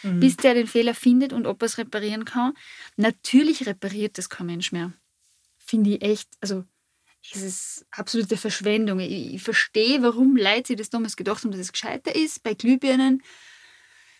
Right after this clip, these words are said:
Speaker 2: Ja, ich glaub, wenn man, wenn man nicht so eine Vorstellung davon hat, was,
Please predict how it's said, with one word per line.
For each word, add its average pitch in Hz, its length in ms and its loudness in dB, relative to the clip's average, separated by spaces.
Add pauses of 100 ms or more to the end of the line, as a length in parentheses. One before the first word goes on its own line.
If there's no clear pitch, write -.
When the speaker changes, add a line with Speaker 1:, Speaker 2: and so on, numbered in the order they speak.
(2000)
Speaker 2:
Ja, 277 300 4
ich 233 80 2
glaub, 220 220 4
wenn 247 120 4
man, 240 220 4
wenn 220 140 -2
man 226 120 0
nicht 233 140 -2
so 240 80 0
eine 214 120 4
Vorstellung 254 560 2
davon 247 280 0
hat, 240 220 -2
was, - 280 -6